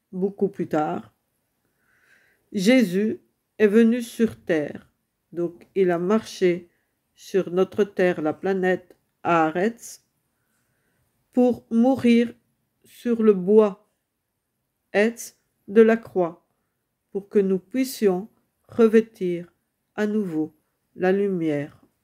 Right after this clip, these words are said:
or de Christ. Pour que nous puissions revêtir la lumière de Christ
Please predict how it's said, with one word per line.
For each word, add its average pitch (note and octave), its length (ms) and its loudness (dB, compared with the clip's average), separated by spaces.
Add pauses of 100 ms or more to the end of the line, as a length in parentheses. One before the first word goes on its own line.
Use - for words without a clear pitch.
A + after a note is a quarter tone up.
(140)
or F3 460 -2 (640)
de E3+ 120 -6
Christ. - 520 -14 (2500)
Pour E3+ 180 -6
que F3+ 60 -20
nous F3 160 -6
puissions F#3 440 -2
revêtir F3+ 680 -2
la F3 160 -4
lumière E3+ 460 -6
de E3 140 -10
Christ - 580 -18